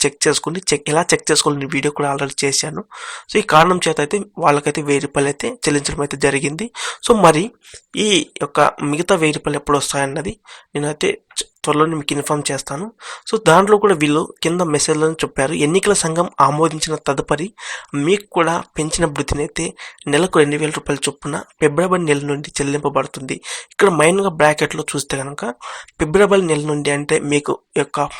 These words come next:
ఫిబ్రవరి నెల ఎవరికి కానీ అంటే వెయ్యి రూపాయలు వచ్చే, వచ్చిందని చెప్పారు కదా,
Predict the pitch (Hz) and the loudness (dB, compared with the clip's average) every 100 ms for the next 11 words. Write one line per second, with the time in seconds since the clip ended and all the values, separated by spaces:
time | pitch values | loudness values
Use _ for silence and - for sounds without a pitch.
0 | - 147 160 185 175 156 147 202 - - | -2 0 2 0 0 0 -2 -4 -10 -16
1 | - - 147 170 196 170 151 151 156 147 | -14 -2 0 2 -2 -2 -4 -4 -6 -4
2 | 147 143 147 147 143 139 151 - 143 - | 0 2 0 0 -2 -2 -2 -2 -2 -2
3 | 151 135 - - 135 151 | -2 -4 -4 -6 -4 -4